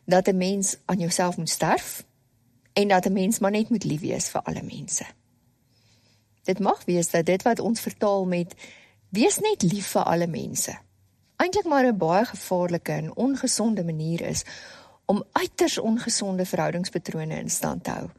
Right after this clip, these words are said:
En eintlik maar ten diepste probeer wegskram van gesonde en lewegewende maniere. Daai noodsaaklike regstellings in verhoudings wat aanvanklik as liefdeloos sou kon voorkom.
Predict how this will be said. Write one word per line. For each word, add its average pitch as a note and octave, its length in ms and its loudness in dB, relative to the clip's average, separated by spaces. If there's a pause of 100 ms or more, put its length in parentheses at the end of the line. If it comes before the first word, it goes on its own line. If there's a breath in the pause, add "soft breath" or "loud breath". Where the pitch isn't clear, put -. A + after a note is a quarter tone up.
(580 loud breath)
En F#3+ 100 2
eintlik B3+ 340 4
maar A#3 260 4
ten G3 220 2
diepste F#3+ 380 2
probeer F3+ 480 2
wegskram D#3+ 680 0
van E3 200 -6
gesonde C#4 500 0
en F3+ 200 2
lewegewende A#3 640 2
maniere. - 460 -4 (560 loud breath)
Daai G#3 200 6
noodsaaklike E4+ 880 2
regstellings F3 760 0
in E3+ 140 -6
verhoudings - 580 -6 (520 loud breath)
wat F#3+ 200 6
aanvanklik B3+ 560 0
as - 180 0
liefdeloos E3 640 -2
sou D#3+ 180 -2
kon D#3 200 -8
voorkom. - 480 -6